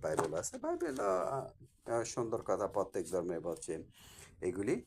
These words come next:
হচ্ছে কোরআন। যে যে ভাষায় যখন কোরআন হবে সেটা সেই ভাষার ওই, এ, কোরআন। কিন্তু কোরআনের যে ট্রান্সলেশন করা হয়েছে সেটা মিনিংস একই, কিন্তু এটা, আহ, আহ, কি কয়, আহ, প-, আহ, পারফেক্ট যে মিনিংস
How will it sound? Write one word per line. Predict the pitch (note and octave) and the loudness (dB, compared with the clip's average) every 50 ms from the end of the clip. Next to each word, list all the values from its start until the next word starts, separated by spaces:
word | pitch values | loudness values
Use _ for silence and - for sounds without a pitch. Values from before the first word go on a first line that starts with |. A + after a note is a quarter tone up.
| _ _ _ | _ _ _
হচ্ছে | _ - G#2+ - - C#3+ B2+ | _ -4 -4 -2 -2 -2 -2
কোরআন। | - - A2+ F#2 D#2 C#2 D#2+ D#2+ | 0 2 4 4 4 2 0 0
যে | F2 G#2+ A2+ | 0 0 0
যে | A2 A#2 A#2 | 2 2 2
ভাষায় | A2 A2 A2 - - C3 B2 B2 | 4 4 4 4 2 -2 -2 -2
যখন | G#2+ G#2 F#2+ - - A#2+ | 0 -2 -2 -2 -4 -6
কোরআন | A#2 - A2+ G#2+ A2+ A#2 B2 B2 | -4 -2 0 0 2 0 0 -2
হবে | C#3 D3 F#3 B3 F4+ - - - - - - | -4 -4 -4 -4 -6 -6 -10 -18 -20 -18 -12
সেটা | - - - A3+ - G3 | -6 -4 -2 -2 -2 -2
সেই | F#3 - E3+ D3 A#2+ | 0 2 2 4 4
ভাষার | G#2 F#2+ F2+ - - G2+ E2+ D#2+ D2+ | 6 4 4 4 2 0 0 0 0
ওই, | D2 C#2+ C#2 - - | -2 -4 -6 -6 -6
এ, | C#2 D#2 D#2 D2 - - | -6 -6 -6 -6 -6 -4
কোরআন। | D#2+ D2 D2 D#2 D#3 D#3 | -2 -2 0 -2 -2 -4
কিন্তু | - - - - - C4 D#4+ D#4 - - - - - - - - | -4 -4 -4 -2 -2 -2 -4 -4 -6 -14 -20 -20 -20 -20 -6 2
কোরআনের | - C3+ C#3+ D3 D#3 D#3 | 4 6 6 6 6 4
যে | D#3 E3+ | 4 2
ট্রান্সলেশন | E3 - D#3 C3+ C#3 C3+ - - E3+ - - F#3+ F#3 F#3 - _ - | 0 2 2 2 2 2 0 -2 -4 -4 -4 -6 -6 -8 -10 _ -2
করা | F3+ E3+ F3 F3 | 2 2 2 2
হয়েছে | F3 F#3+ F#3+ F#3+ - B3+ - | 0 -2 -6 -6 -8 -8 -8
সেটা | - - A3 - B3+ | -8 -8 -6 -4 0
মিনিংস | F#3 D#3 D#3 - E3+ - G#3 - - - | 2 4 4 4 2 0 0 0 0 0
একই, | - - E4+ - D4+ E4+ E4 - - - - - - | 0 -2 -2 -2 -4 -4 -4 -6 -12 -20 -20 -10 -4
কিন্তু | - E3+ D#3+ F3+ | -2 2 4 6
এটা, | E3 D#3 D#3+ D#3+ E3 - | 6 6 6 4 4 4
আহ, | - | 4
আহ, | - B2 B2+ B2+ B2 G#2+ A2 A#2 A2+ A2+ - - | 6 8 8 8 8 8 6 6 4 4 2 -2
কি | - C3 A2+ | -2 -2 0
কয়, | - G2+ F2+ F2+ - - D#2+ | 4 4 4 4 4 2 -2
আহ, | D2+ - - _ | -4 -6 -4 _
প-, | - | -2
আহ, | C3+ - G#2+ A2 G#2 G2 F#2+ F#2+ - - - _ _ _ _ - - - - - - - | 0 2 4 4 4 6 6 4 2 0 -6 _ _ _ _ -20 -20 -20 -20 -20 -6 2
পারফেক্ট | - D3+ D3+ - - G#3 - - - | 6 6 6 6 4 -2 -2 -2 0
যে | - A#2+ | 2 2
মিনিংস | G2+ G2+ A#2 C3 D3 D3 C#3 - | 4 6 6 6 6 6 4 2